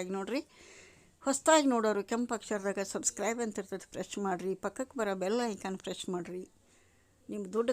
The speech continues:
ಖರ್ಚಾಗಂಗಿಲ್ಲ, ನನ್ನ ಚಾನಲ್ಗೆ ಹೆಲ್ಪ್ ಮಾಡ್ದಂಗೆ ಆಕತಿ, ಸಪೋರ್ಟ್ ಮಾಡ್ದಂಗೆ ಆಕತಿ. ಹೊಸ ಹೊಸ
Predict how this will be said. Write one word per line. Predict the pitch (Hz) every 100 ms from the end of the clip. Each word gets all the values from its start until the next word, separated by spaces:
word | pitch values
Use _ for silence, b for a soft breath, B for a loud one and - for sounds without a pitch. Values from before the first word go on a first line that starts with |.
| 254
ಖರ್ಚಾಗಂಗಿಲ್ಲ, | 214 - 190 190 185 180 175 190
ನನ್ನ | 233 277
ಚಾನಲ್ಗೆ | 220 190 185 185 214
ಹೆಲ್ಪ್ | 214 208
ಮಾಡ್ದಂಗೆ | 185 175 180 175
ಆಕತಿ, | 190 - 185 185 -
ಸಪೋರ್ಟ್ | 180 247 269 277
ಮಾಡ್ದಂಗೆ | 202 185 180 180
ಆಕತಿ. | 185 - 180 165 _ B B B -
ಹೊಸ | 247 285 294 311
ಹೊಸ | -